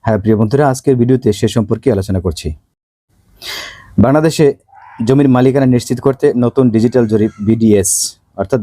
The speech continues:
বাংলাদেশ ডিজিটাল সার্ভে কার্যক্রম চলমান। অনেকের দলিল থাকলেও খতিয়ানে নাম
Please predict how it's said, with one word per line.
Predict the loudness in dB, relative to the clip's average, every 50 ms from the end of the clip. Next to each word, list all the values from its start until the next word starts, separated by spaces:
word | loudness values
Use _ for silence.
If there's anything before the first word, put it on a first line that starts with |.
| -2 0
বাংলাদেশ | 0 0 2 2 0 0 -2 -4 -10 -12 -6
ডিজিটাল | -4 -2 0 0 0 0 -2 -2
সার্ভে | -4 -4 -2 0 0 -2 -2
কার্যক্রম | -2 -4 -4 -4 -4 -2 -2 -2
চলমান। | -2 -2 -2 -2 -2 -4 -6 -10 -12 _ _ _ _ _ _ _ _ _ -20 -20 -20 -20 _ _ -8 -4
অনেকের | -2 0 0 0 0 0 0
দলিল | 2 2 2 2 0
থাকলেও | 0 -2 -2 0 0 0 0 0 -2 -4
খতিয়ানে | -2 -2 0 2 2 2 2 2
নাম | 2 2 2